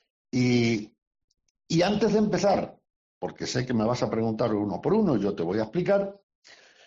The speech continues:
Yo creo que a los tres, a los tres,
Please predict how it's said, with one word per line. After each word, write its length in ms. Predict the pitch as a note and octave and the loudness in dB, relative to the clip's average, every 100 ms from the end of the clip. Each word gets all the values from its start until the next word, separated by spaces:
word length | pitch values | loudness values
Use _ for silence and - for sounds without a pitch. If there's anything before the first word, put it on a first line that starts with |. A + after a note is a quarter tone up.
| _ _ _ _ _ - | _ _ _ _ _ -2
Yo 200 | F#3+ G3 | 0 2
creo 240 | F#3+ F3+ | 2 2
que 80 | E3 | 2
a 60 | |
los 280 | D#3+ C#3 - | 2 2 -2
tres, 520 | G3+ A#3+ A3+ - - _ _ | 0 2 2 -4 -10 _ _
a 260 | D#3+ E3 D#3 | 0 4 4
los 320 | D3+ C3+ - | 4 2 0
tres, 420 | G#3 B3+ A3 - | 2 2 0 -6